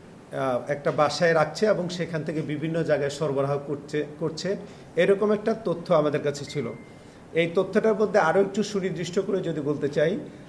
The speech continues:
যেখানে আমাদের কাছে তথ্য ছিল যে একটা প্রাইভেট কারে, আহ,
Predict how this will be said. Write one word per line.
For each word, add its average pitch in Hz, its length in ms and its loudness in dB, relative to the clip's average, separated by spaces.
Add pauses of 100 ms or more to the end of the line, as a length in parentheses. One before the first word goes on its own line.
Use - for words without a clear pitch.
(200)
যেখানে 170 360 2
আমাদের 180 320 2
কাছে 190 400 0
তথ্য 170 280 -2
ছিল 175 280 -2
যে 170 120 -2
একটা 165 400 2 (140)
প্রাইভেট 165 340 4 (100)
কারে, 180 320 4
আহ, - 600 -2